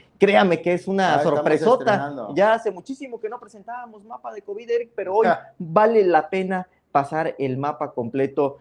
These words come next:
Speaker 1: de covid. Mili Moguel, feliz fin de semana, Eric y Samuel, muchísimas
Speaker 2: Gracias,
Speaker 1: gracias.
Speaker 2: doña Mili,
Speaker 1: A,
Speaker 2: un besote.
Speaker 1: a, a doña Mili, por supuesto.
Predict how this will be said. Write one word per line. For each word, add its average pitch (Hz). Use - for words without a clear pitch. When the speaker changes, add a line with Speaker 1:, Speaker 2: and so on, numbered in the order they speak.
Speaker 1:
de 156
covid. 135
Mili 226
Moguel, 202
feliz 202
fin 214
de 202
semana, 175
Eric 185
y 143
Samuel, 147
muchísimas 147
Speaker 2:
Gracias, 180
Speaker 1:
gracias. 156
Speaker 2:
doña 151
Mili, 156
Speaker 1:
A, 131
Speaker 2:
un 139
besote. 147
Speaker 1:
a, 131
a 135
doña 135
Mili, 156
por 135
supuesto. 160